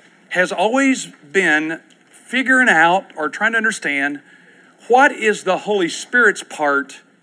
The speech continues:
in a situation and what's my part? Anybody ever has <laughs> one of those kind of questions? What is,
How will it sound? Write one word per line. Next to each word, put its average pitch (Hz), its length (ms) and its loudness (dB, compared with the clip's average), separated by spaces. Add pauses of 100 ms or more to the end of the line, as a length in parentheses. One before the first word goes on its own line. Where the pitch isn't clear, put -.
(180)
in 139 80 -6
a 135 40 -6
situation 135 760 -8 (540)
and 139 80 -8
what's 165 220 -4
my 151 260 -2
part? 104 340 -12
Anybody 214 380 -2
ever 202 240 0
has 175 220 -6 (240)
<laughs> 180 260 -4
one 175 220 -6
of 185 60 -8
those 185 180 -4
kind 180 160 -6
of 170 60 -10
questions? 175 500 -10 (480)
What 214 160 4
is, 262 240 2